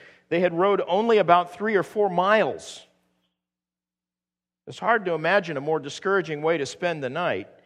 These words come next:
after an already exhausting and an already discouraging day. And to add insult to injury, Mark six forty-eight says,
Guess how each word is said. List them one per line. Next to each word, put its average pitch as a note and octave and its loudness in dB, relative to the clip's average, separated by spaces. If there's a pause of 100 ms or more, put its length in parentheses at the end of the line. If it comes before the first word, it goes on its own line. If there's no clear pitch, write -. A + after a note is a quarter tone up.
(280)
after E3+ 4
an E3 -2
already A3+ 6
exhausting E3+ 0
and D#3 -6
an E3+ -4
already G#3 4
discouraging E3 -4
day. C#3 0 (1300)
And F3 -4
to F3 -6
add C4 4
insult B3 0
to F#3 -6
injury, F3 -4
Mark F3 -2
six G#3 -6
forty-eight F3+ -2
says, D3+ -2